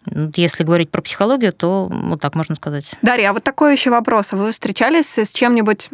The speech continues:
Speaker 2: таким необъяснимым, чему бы могла помочь йога? Ну, то есть, что кто-то начал заниматься йогой, и у него, не знаю, жизнь улучшилась, здоровье улучшилось настолько, что классическая медицина не может это объяснить.
Speaker 1: Есть такая область,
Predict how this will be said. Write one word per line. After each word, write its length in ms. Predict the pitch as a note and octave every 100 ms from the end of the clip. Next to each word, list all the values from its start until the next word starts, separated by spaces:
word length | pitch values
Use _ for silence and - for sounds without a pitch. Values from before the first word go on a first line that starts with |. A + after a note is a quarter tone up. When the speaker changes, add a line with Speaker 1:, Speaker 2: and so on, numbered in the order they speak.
| E4+ -
Speaker 2:
таким 320 | G#3+ A#3+ A3
необъяснимым, 880 | G#3 G3+ G3 A#3 D#4+ D4+ F#3+ G#3 - _
чему 360 | - A3+ B3 C4+
бы 200 | G3 G#3+
могла 360 | G3+ G3 G#3+
помочь 440 | A#3 G3 G3+ G3+ -
йога? 400 | G3+ F#3+ - G3+ - - G#3
Ну, 80 |
то 120 | F#3+ G#3+
есть, 320 | G3+ - - -
что 380 | - - G#3 G3+
кто-то 260 | - G#3 G3+
начал 300 | G3 - G3
заниматься 380 | G3 G3 F#3+ F#3+
йогой, 320 | B3 D4 A#3
и 360 | G3 G3 G3 -
у 80 | F#3+
него, 280 | F#3 F#3 F#3+
не 100 | F#3
знаю, 180 | F3+
жизнь 260 | F#3+ G#3+ G#3+
улучшилась, 600 | G3+ G3 F#3+ - F#3+ F#3
здоровье 540 | G3 F#3+ F#3+ G#3 G3+ G3+
улучшилось 420 | G3 - G3 -
настолько, 480 | F#3 - A3+ B3 C#4+
что 520 | - - F#3+ G#3 - _ _ _ _ -
классическая 500 | G#3+ G#3 G#3 - G3+
медицина 520 | G3 - C#4 B3+ - _ _ G3
не 420 | G3+ G#3 G#3+ G#3+ -
может 380 | G3+ A3 A3 G3+
это 160 | G3 F#3+
объяснить. 400 | F#3 - F#3 - _
Speaker 1:
Есть 240 | E3+ F3
такая 260 | F#3+ - G3
область, 580 | F#3+ E3+ E3 - -